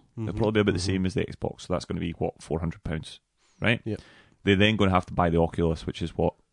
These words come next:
Speaker 1: six hundred quid.
Speaker 2: Mm-hmm.
Speaker 1: So they have to pay a thousand pounds. Somebody on the, uh, you know, it's, somebody wants to get an Xbox, uh, sorry, P S V R.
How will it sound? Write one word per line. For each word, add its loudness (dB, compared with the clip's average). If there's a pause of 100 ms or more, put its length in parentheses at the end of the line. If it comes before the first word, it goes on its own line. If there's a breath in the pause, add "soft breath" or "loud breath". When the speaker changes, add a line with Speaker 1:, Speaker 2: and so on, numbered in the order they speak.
Speaker 1:
six -4
hundred -2
quid. -4
Speaker 2:
Mm-hmm. -6
Speaker 1:
So -10
they 2
have 0
to -16
pay -2
a -4
thousand -2
pounds. -4 (500 loud breath)
Somebody 0 (200)
on 2
the, 0
uh, -2 (280)
you 2
know, 2
it's, -8
somebody -2
wants 0
to -2
get -2
an -2
Xbox, -6 (100)
uh, -2
sorry, 0 (240)
P 0
S -4
V 0
R. -2